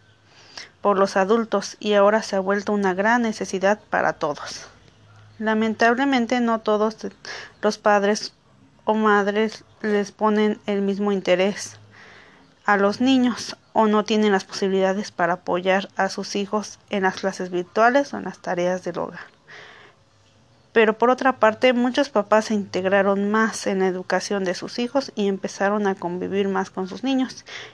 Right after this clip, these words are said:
y conocieron sus gustos, sus habilidades y su desempeño escolar.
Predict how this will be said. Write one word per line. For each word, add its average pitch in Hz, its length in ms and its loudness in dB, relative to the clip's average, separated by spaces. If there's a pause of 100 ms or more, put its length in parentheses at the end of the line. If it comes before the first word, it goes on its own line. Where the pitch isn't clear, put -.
(100)
y 208 80 -2
conocieron 208 640 0
sus 180 180 -10
gustos, 233 380 -4
sus - 160 -10
habilidades 196 800 0 (420)
y 214 140 0
su 208 140 -4
desempeño 196 560 2
escolar. 165 440 0